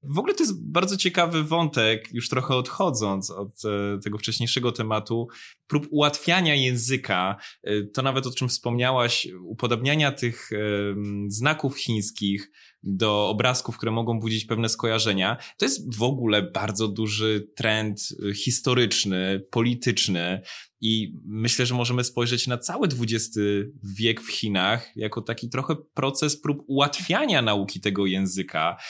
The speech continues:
No bo z jednej strony oczywiście to miało na celu walkę z analfabetyzmem, który był w Chinach bardzo, e, powszechny. Z drugiej strony oczywiście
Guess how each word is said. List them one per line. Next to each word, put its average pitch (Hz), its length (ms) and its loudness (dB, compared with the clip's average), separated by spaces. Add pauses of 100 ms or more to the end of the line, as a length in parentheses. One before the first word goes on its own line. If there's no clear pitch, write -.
(260)
No 117 100 -2
bo 139 200 0
z 123 100 -2
jednej 147 200 2
strony 131 240 0
oczywiście 123 540 -2
to 120 120 -4
miało 110 440 0
na 107 140 0
celu 107 340 0
walkę 110 280 0
z 107 60 0
analfabetyzmem, 104 960 -2
który - 160 -14
był 87 120 -8
w - 60 -18
Chinach 85 200 -6 (240)
bardzo, 95 500 -4 (480)
e, 82 180 -8
powszechny. 90 720 -2 (300)
Z 101 200 0
drugiej 175 340 2
strony 98 680 2
oczywiście 98 920 -2